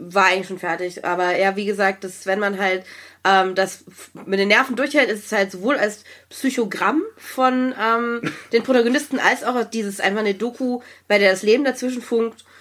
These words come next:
Speaker 1: und als das Testament, äh, eines Mannes und seiner Liebe zum Senden von schweinischen Dickpics, ähm, halt echt
Speaker 2: Aber auch,
Speaker 1: unbeschreiblich.
Speaker 2: auch ein bisschen ein Film über eine Stadt und ihre Bürger.
Speaker 1: Auch, ja, stimmt.
Speaker 2: Die,
Speaker 1: Nee, auf jeden
Speaker 2: die halt,
Speaker 1: Fall.
Speaker 2: äh, auch alle eine große Fresse haben.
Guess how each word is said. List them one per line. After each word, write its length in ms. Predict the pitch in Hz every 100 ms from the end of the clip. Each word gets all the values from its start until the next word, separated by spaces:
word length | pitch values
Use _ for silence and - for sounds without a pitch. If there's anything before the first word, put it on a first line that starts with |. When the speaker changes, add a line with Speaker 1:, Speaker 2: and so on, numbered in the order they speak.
| -
Speaker 1:
und 180 | 226 277
als 120 | 240
das 160 | 240 202
Testament, 640 | 226 202 208 190 220 214 -
äh, 400 | 104 76 135 -
eines 260 | - 190 190
Mannes 280 | 202 240 208
und 140 | 185
seiner 240 | 196 190 180
Liebe 560 | 180 220 220 220 214
zum 220 | - 202 185
Senden 580 | - 190 202 180 180
von 320 | - 196 185 -
schweinischen 480 | - 190 196 196
Dickpics, 480 | 196 214 202 185 - - - - -
ähm, 300 | 180 175 170 - -
halt 280 | 175 175 -
echt 80 | 170
Speaker 2:
Aber 120 | 190
auch, 40 |
Speaker 1:
unbeschreiblich. 420 | 254 - 156 170 -
Speaker 2:
auch 140 | 196
ein 120 | 208
bisschen 360 | 220 226 190 165
ein 40 |
Film 580 | 160 220 214 196 104 - _ _ -
über 200 | 147 165
eine 120 | 147
Stadt 320 | - - -
und 100 | 135
ihre 220 | 127 123
Bürger. 500 | 120 143 117 104 117 _ 220
Speaker 1:
Auch, 260 | 202 180 - -
ja, 140 | 208
stimmt. 380 | 196 302 175 -
Speaker 2:
Die, 60 | 135
Speaker 1:
Nee, 220 | 247 294
auf 160 | 247 233
jeden 120 | 220
Speaker 2:
die 120 | 151
halt, 200 | 147 147
Speaker 1:
Fall. 260 | 170 160 151
Speaker 2:
äh, 20 |
auch 180 | 160 180
alle 120 | 160
eine 140 | 156 156
große 260 | 156 -
Fresse 340 | - 165 147 123
haben. 360 | 117 117 135